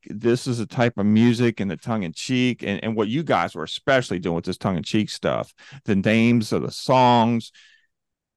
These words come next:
it doesn't fit grindcore, but it's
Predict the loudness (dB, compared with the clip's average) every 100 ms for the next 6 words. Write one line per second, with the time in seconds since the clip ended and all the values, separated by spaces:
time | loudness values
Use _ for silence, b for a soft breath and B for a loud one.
0 | -4 0 4 4 4 -2 -4 -4 -2 -4
1 | 0 2 0 -4 -2 -2 0 -2 0 0
2 | -2 -10